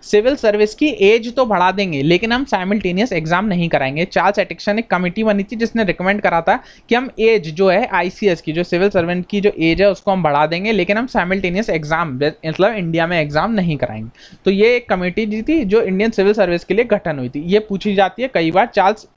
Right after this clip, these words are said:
एडिक्सन कमेटी। अच्छा हंटर कमेटी किससे रिलेटेड, आज कम-, आप कमेंट सेक्शन में बताइएगा, ये भी बहुत बार पूछी जाती है हंटर कमेटी। वैसे तो मैं पढ़ाऊंगा ही आगे हंटर कमेटी किससे रिलेटेड है, ठीक है।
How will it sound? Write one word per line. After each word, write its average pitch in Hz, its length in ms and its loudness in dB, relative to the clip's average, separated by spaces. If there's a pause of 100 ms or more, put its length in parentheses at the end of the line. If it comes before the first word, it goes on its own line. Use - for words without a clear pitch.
एडिक्सन 185 420 -4
कमेटी। 139 400 -2 (260)
अच्छा - 200 2
हंटर 175 380 -4
कमेटी 233 340 -4
किससे 208 280 0
रिलेटेड, 147 360 2
आज 170 160 0
कम-, 180 200 -2
आप 170 480 0
कमेंट 180 220 0
सेक्शन 180 260 -2
में 170 80 0
बताइएगा, 139 360 0
ये 185 180 4
भी 226 60 -2
बहुत 180 260 0
बार 180 140 2
पूछी 151 220 -8
जाती 139 240 0
है 143 80 -4
हंटर 151 300 -2
कमेटी। 143 380 -4 (580)
वैसे 180 240 0
तो 214 80 -6
मैं 233 80 -2
पढ़ाऊंगा 196 360 -2
ही 196 100 2
आगे 175 240 -2 (280)
हंटर 185 220 -2
कमेटी 175 300 -4
किससे 143 220 -6
रिलेटेड 120 300 -2
है, 113 140 -6
ठीक 269 160 0
है। 262 80 2